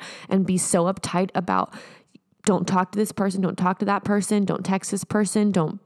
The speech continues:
don't go to this place." And me trying to manipulate as many situations as I can so that I can be comfortable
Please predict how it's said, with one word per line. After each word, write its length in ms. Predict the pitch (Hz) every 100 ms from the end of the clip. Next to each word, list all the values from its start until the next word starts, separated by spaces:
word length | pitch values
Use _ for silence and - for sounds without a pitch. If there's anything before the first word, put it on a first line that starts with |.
| _
don't 220 | 180 160
go 160 | - 165
to 80 | 160
this 220 | 208 -
place." 400 | - 226 220 - - - - - - -
And 160 | 233
me 100 | 254
trying 360 | 302 - 254 247
to 100 | 220
manipulate 800 | 202 185 208 - 202 185 165 -
as 220 | 196 185
many 480 | 190 202 240 247 226 - _ _ _ -
situations 720 | - 254 - 202 202 208 185 -
as 180 | 180 185
I 120 | 175
can 420 | - 208 202 180
so 100 | 190
that 160 | 185 190
I 160 | 220 302
can 180 | - 196
be 80 |
comfortable 720 | 180 - 180 185 190 165 170